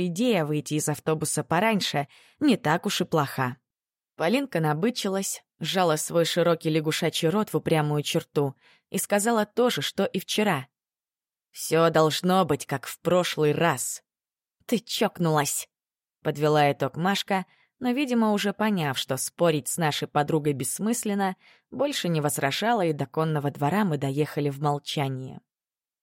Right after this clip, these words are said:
Почти все старушки к тому моменту уже повыходили из автобуса, и никто, кроме нас, не сошёл на остановке, которая оказалась точно такой же,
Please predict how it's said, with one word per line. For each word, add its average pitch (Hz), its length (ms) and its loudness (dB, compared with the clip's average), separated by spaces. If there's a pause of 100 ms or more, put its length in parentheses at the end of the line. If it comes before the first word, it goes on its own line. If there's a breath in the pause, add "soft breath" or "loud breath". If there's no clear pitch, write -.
(280)
Почти 185 400 2
все 170 200 2
старушки 180 560 0
к - 60 -6
тому 160 240 2
моменту 151 640 0
уже 214 260 0
повыходили 170 600 2
из 180 220 0
автобуса, 143 840 -2
и 190 100 2
никто, 170 400 2
кроме 156 280 2
нас, 180 300 2
не 170 80 -2
сошёл 156 420 0
на 156 120 2
остановке, 190 600 -2
которая 240 500 0
оказалась 208 760 -2
точно 202 400 -2
такой 190 500 0
же, 147 260 -4